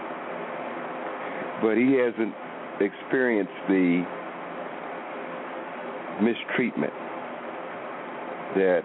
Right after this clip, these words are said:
uh, my air con-, conditioning person told me. Uh, he hadn't had the experiences. And so as a result of that,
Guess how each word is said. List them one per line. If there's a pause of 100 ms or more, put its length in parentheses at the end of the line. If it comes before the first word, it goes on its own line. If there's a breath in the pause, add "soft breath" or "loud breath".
(400)
uh,
my
air
con-,
conditioning
person
told
me. (1080 loud breath)
Uh, (200)
he
hadn't
had
the
experiences. (1040)
And (100)
so
as
a
result
of
that,